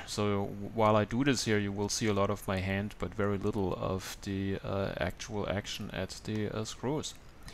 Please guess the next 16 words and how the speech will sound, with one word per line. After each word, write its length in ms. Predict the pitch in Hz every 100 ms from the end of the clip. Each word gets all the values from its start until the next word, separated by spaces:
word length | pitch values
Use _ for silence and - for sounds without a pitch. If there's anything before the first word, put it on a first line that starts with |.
| - - - - -
But 160 | - -
you 80 | 117
get 220 | 107 -
the 100 | 101
idea. 360 | 78 107 101 - - - - - - - - - -
So 160 | 98 101
you 60 | 98
can 160 | 104 104
stick 340 | - 110 107
the 100 | 101
screwdriver 600 | - - 107 113 104 104
between 460 | 101 95 - 110 107
those 240 | 95 95
wires 460 | 101 107 117 113 107
and 160 | 98 92 - - - - - - - - - 110
open 380 | 110 - 110